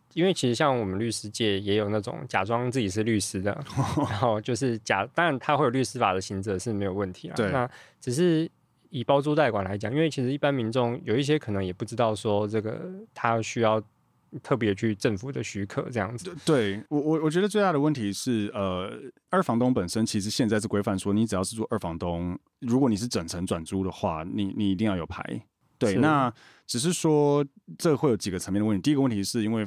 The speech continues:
Speaker 2: 房客可能不太知道这件事情，所以他，即便他知道你是二房东，他也没有想过要去查核这件事情。
Speaker 1: 对。
Speaker 2: 所以其实蛮多，我们都把它称为所谓的个体户啦，就是蛮多那种个体户的二房东的，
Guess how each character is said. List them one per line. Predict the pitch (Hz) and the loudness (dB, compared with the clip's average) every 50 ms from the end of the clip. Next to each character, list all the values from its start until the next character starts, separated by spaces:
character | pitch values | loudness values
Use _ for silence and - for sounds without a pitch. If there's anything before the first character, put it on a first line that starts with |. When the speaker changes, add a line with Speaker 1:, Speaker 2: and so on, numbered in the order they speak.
| 98 - | -6 -10
Speaker 2:
房 | _ - - 110 107 98 113 | _ -10 -6 -4 -2 -2 -2
客 | - - - - 175 151 117 107 | -4 -4 -2 0 2 2 4 2
可 | 104 - - | 2 0 -4
能 | 90 87 87 92 85 | -4 -4 -4 -6 -6
不 | - - | -6 -6
太 | 107 135 135 | -4 -2 -2
知 | 113 - - 113 | -2 -4 -4 -2
道 | 110 123 107 | 0 0 0
这 | 92 110 | 0 0
件 | 98 98 95 92 | -2 -2 -2 -2
事 | 98 - 98 | -2 -2 -4
情， | 82 - - - - 110 | -4 -4 -6 -6 -8 -10
所 | 110 - 139 131 | -6 -2 0 2
以 | 123 | 2
他， | 110 110 117 113 110 110 113 - - - - - - _ | 2 0 0 0 0 0 -2 -4 -8 -18 -20 -20 -20 _
即 | - - 131 143 | -2 0 2 2
便 | 185 170 | 4 4
他 | 151 156 | 2 2
知 | - - 139 | 2 2 2
道 | 147 135 | 2 2
你 | 107 | 2
是 | 87 101 - | 0 -2 -2
二 | 120 113 | -2 -2
房 | - 95 92 | 0 0 0
东， | 98 104 | 0 0
他 | 101 113 123 | 0 0 0
也 | 107 | 0
没 | 98 92 98 | 2 2 2
有 | 104 | 2
想 | 110 - - 82 | 0 0 -2 -4
过 | 85 92 95 | -4 -4 -2
要 | 95 | -2
去 | 95 104 | -4 -4
查 | - - - 80 78 | -6 -6 -6 -6 -6
核 | - 82 82 | -6 -6 -6
这 | 82 90 | -4 -4
件 | 90 85 82 | -4 -4 -6
事 | - - 95 | -6 -6 -6
情。 | 90 - - - - - - _ _ _ _ _ _ | -6 -6 -8 -8 -10 -10 -12 _ _ _ _ _ _
Speaker 1:
对。 | - 127 113 | -2 0 2
Speaker 2:
所 | 135 151 | 2 2
以 | 165 170 156 135 120 107 | 2 2 2 2 0 -2
其 | - - - - 123 | -4 -4 -4 -2 -2
实 | 127 - - 117 113 110 113 117 120 | -2 -2 -2 -2 0 0 0 0 0
蛮 | - 113 110 107 101 104 110 113 | 0 0 0 2 2 2 2 2
多， | 120 123 127 120 | 2 0 0 2
我 | - 120 | 2 2
们 | 127 139 | 2 2
都 | 170 | 2
把 | 165 131 | 0 0
它 | 101 | -2
称 | - - 135 | -2 -2 -2
为 | 117 98 | -2 -2
所 | 95 - 95 | -2 -4 -4
谓 | |
的 | 92 95 | -6 -2
个 | - 127 107 | 0 0 -2
体 | - - 82 | -2 -4 -10
户 | - - 95 82 | -8 -6 -6 -6
啦， | - - - | -6 -10 -8
就 | - - 127 | -4 -4 0
是 | 120 135 123 | 2 2 2
蛮 | - 123 117 110 117 | 2 2 2 2 4
多 | 120 135 131 131 | 4 4 4 4
那 | 135 135 | 4 4
种 | 113 101 87 87 | 2 0 -2 0
个 | - 120 | 0 0
体 | 101 - 87 | 0 0 -4
户 | 82 95 95 | -4 -4 -2
的 | 95 | -2
二 | 92 92 | -2 -4
房 | 87 - 85 82 | -4 -6 -6 -6
东 | 80 82 80 82 82 | -6 -8 -8 -8 -8
的， | 87 98 - | -8 -8 -10